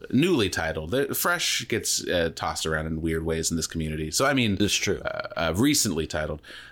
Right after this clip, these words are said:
Speaker 1: uh, Guillotine Tour would be replacing the Mutant Tour. Basically, Mutant had been out for a long time, and it felt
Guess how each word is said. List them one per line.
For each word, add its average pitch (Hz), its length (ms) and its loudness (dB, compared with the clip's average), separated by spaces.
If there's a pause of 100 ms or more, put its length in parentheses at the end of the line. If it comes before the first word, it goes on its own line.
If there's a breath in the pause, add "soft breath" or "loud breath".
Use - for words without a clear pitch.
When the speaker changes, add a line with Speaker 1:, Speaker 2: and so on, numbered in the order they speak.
Speaker 1:
uh, 80 220 0 (140)
Guillotine 110 600 2
Tour 67 440 -2 (320)
would 104 160 4
be 101 140 2
replacing 92 880 0 (100)
the 92 180 0
Mutant 90 500 2 (160)
Tour. 73 440 0 (580 loud breath)
Basically, 107 600 2
Mutant 110 360 2
had 104 120 0
been 101 120 0
out 107 160 0
for 110 120 -2
a 107 80 0
long 104 240 0
time, 104 840 0
and 87 220 0
it - 100 -4
felt 90 360 -2